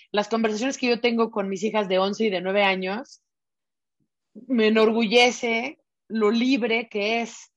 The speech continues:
y que puedan cuestionarlo. Están co-, ahorita en la parte de, "Oye, mamá, pues he visto", porque es tu generación, la Z,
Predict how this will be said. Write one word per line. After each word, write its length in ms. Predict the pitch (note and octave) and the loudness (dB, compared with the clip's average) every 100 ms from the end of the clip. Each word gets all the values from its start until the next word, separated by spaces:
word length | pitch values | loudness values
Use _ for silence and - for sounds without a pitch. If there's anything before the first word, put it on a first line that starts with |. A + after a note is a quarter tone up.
| _ - - _ | _ -20 -20 _
y 180 | A3 F#3+ | -8 -4
que 500 | A3+ G#3+ G#3+ G#3+ - - | 0 2 2 0 -4 -2
puedan 320 | C4 C4 D4 | 0 2 0
cuestionarlo. 920 | C4+ A3+ - G#3+ A#3 A#3+ G#3+ D#3+ D3 _ _ _ _ _ _ _ _ | -6 -8 -10 -8 -4 -4 -4 -8 -12 _ _ _ _ _ _ _ _
Están 260 | - - G#3+ | -16 -12 -4
co-, 120 | A3+ | -2
ahorita 280 | A3 G#3 G#3+ | -2 -2 -4
en 100 | A3 | -4
la 80 | G3+ | -4
parte 260 | G3 F#3+ G3 | -6 -8 -8
de, 140 | G3+ | -4
"Oye, 160 | B3 B3+ | -4 -4
mamá, 260 | B3 C4 | -4 -4
pues 160 | B3+ A#3 | -4 -4
he 80 | A3+ | -4
visto", 340 | B3 - A3+ | -6 -8 -10
porque 360 | - F#3+ - - | -4 -2 -2 -4
es 140 | A#3 | -6
tu 100 | C4+ | -4
generación, 400 | A3+ G3+ F#3+ A3 | -4 -4 -4 -2
la 100 | A3 | -2
Z, 460 | F#3 G#3 G3 G#3 | -2 -2 2 0